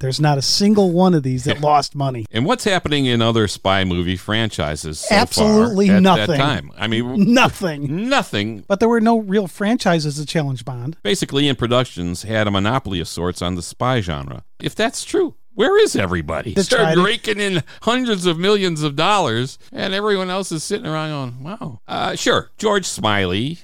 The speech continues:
Speaker 2: made an appearance in nineteen sixty-five in The Spy Who Came In From the Cold. A franchise threat?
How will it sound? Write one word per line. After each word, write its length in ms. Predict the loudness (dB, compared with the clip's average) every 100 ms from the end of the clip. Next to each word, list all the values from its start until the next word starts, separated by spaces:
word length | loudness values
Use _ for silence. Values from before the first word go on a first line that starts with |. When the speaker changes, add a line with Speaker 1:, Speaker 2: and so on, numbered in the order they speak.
| -10
Speaker 2:
made 240 | -4 -2
an 100 | 0
appearance 500 | -2 -2 -2 -2 -4
in 160 | -6 -4
nineteen 320 | -4 -4 -8
sixty-five 600 | -8 -10 -10 -6 -4 -4
in 80 | -8
The 80 | -10
Spy 280 | -8 -4 -4
Who 100 | -4
Came 180 | -8 -10
In 80 |
From 160 | -10 -10
the 60 | -10
Cold. 400 | -10 -10 -10 -12
A 60 |
franchise 560 | -6 -2 -2 -2 -4 -4
threat? 360 | -2 0 0